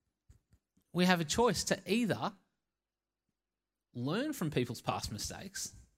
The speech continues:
or to repeat them for ourselves, at least in the hope that the end result might go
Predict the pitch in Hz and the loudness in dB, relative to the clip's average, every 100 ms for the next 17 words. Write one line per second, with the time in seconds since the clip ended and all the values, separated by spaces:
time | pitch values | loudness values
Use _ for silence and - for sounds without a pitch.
0 | _ _ _ _ _ _ _ 165 170 175 | _ _ _ _ _ _ _ 0 2 2
1 | 160 151 220 - 170 151 - 151 143 143 | 0 0 -2 0 -2 -2 -2 -2 -2 -4
2 | 135 - 262 262 143 135 139 160 175 190 | -4 -2 0 0 0 -2 -4 -2 0 -2
3 | 185 143 120 - 220 156 - 143 143 143 | -2 -4 -4 0 0 0 -2 -2 0 0
4 | 127 117 156 135 - 135 135 117 - _ | 0 -2 -2 -4 -4 -4 -2 -4 -10 _
5 | _ - 127 | _ -6 -4